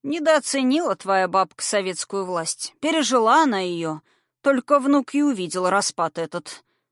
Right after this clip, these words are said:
Вздохнула Маринка и, вновь не чокаясь, осушила рюмку.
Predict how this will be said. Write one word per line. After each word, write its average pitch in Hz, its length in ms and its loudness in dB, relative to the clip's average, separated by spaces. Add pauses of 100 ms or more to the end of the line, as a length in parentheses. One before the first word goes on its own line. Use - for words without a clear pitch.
(160)
Вздохнула 214 600 -2
Маринка 202 640 0 (400)
и, 330 140 2
вновь 240 380 -2
не 202 160 -4
чокаясь, - 520 -2
осушила 190 520 -6
рюмку. 156 580 -6